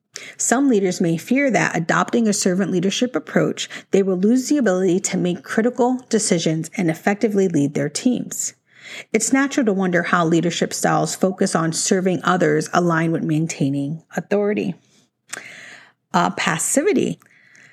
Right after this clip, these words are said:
There's a common misconception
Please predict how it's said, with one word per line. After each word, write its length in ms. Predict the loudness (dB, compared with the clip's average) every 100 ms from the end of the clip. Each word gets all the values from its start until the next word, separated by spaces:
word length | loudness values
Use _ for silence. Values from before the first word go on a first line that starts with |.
| -20 -20 _ -20 -20 _ _ _ _
There's 240 | 0 0
a 40 | -2
common 460 | -2 0 2 2
misconception 1000 | 2 0 0 0 0 -2 -2 -4 -4 -4